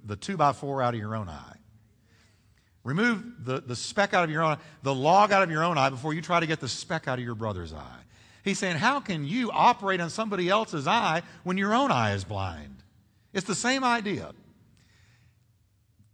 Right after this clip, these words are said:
When you do what these Jews were doing, you treat with contempt the great kindness and patience of God. Watch this.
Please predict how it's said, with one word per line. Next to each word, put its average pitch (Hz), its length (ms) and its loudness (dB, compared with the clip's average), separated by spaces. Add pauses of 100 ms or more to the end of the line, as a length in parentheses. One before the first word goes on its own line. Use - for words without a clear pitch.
(840)
When 240 280 4
you 233 560 2 (1040)
do 220 280 4
what 226 200 2
these 208 220 2
Jews 185 340 -2
were 175 140 -4
doing, 214 480 -2 (540)
you 160 160 -2
treat 262 500 0
with 196 180 -2
contempt 160 800 -6 (280)
the 131 120 -6
great 165 420 0
kindness 151 760 -4 (340)
and 107 160 -6
patience 123 480 -6
of 98 120 -10
God. 73 360 -14 (2250)
Watch 131 240 0
this. 101 440 -6